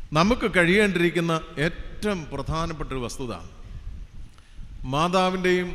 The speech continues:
ആരുടെ പെരുന്നാൾ ആഘോഷിക്കുന്ന ആ വ്യക്തികളുടെയൊക്കെ ജീവിതത്തിൻ്റെ സഹനങ്ങളെയും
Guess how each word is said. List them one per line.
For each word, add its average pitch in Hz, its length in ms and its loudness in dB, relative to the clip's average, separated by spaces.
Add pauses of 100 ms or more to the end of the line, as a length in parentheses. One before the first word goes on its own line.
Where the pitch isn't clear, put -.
(960)
ആരുടെ 240 440 2
പെരുന്നാൾ 175 340 0 (120)
ആഘോഷിക്കുന്ന 156 500 -2 (120)
ആ - 20 0 (120)
വ്യക്തികളുടെയൊക്കെ 156 640 -4 (100)
ജീവിതത്തിൻ്റെ 151 600 -4 (1000)
സഹനങ്ങളെയും 214 840 8